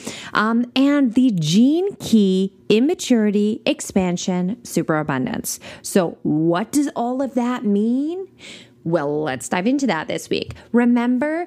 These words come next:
if you are listening to these reports after the fact, that's amazing and great. You can use these reports to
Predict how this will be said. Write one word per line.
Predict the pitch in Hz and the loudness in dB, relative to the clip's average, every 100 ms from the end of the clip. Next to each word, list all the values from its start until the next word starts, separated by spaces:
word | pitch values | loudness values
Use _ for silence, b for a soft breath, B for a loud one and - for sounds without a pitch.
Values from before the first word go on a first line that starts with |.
| B B | B B
if | 247 | 0
you | 220 220 | 2 0
are | |
listening | 214 214 233 294 285 277 | 0 0 -2 -2 0 0
to | 233 | 2
these | 233 220 214 | 2 2 0
reports | 233 233 - 349 285 208 - - - _ - | -2 -2 -2 -2 0 -4 -8 -14 -16 _ -4
after | 220 254 254 302 | -2 -2 -2 -2
the | 285 | -2
fact, | 277 285 254 202 - 170 | -2 -2 -2 -6 -10 -4
that's | 214 226 247 - 214 | -2 -2 -4 -4 0
amazing | 214 208 233 247 277 - | 2 2 2 0 -2 0
and | 214 202 | 0 0
great. | 185 208 196 - - B B B | 0 0 0 -4 -8 B B B
You | 196 302 | 4 4
can | 339 311 285 | 2 -2 0
use | 226 202 240 269 | 2 2 2 0
these | 277 277 | 0 0
reports | 403 427 175 170 220 - | -2 0 0 0 -6 -10
to | - - 240 233 | -2 2 2 0